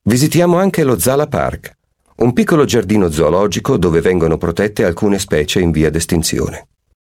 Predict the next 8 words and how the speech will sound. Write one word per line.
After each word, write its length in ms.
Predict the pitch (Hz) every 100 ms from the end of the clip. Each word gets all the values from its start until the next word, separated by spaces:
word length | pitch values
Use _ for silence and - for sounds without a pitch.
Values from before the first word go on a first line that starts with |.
| _
E 140 | - 101
tra 160 | 101
i 40 | 101
tanti 340 | 113 107 101
animali 500 | 76 80 92 110 110
osserviamo 580 | - - 160 120 117 117
le 80 | 117
scimmie 640 | - 151 131 131 107